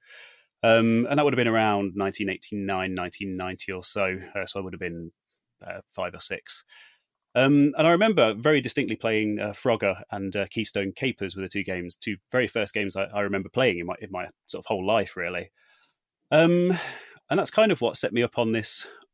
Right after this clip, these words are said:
on this path of, of loving Atari things. Um, after that, I had,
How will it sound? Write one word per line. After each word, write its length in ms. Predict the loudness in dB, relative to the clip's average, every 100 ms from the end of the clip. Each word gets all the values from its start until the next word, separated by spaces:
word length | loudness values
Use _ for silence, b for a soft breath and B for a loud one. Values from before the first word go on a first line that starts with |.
| -4
on 100 | -4
this 180 | -4 -8 _
path 300 | -2 -2 -2
of, 160 | -6 -6 -10
of 160 | -6
loving 460 | -2 2 2 2 -4 B B B B B _ -2
Atari 400 | 2 4 4 4
things. 480 | 2 4 2 -2 -6 -2
Um, 220 | 0 0
after 180 | -4 -2
that, 160 | -2 -2
I 140 | -6
had, 340 | 0 0 0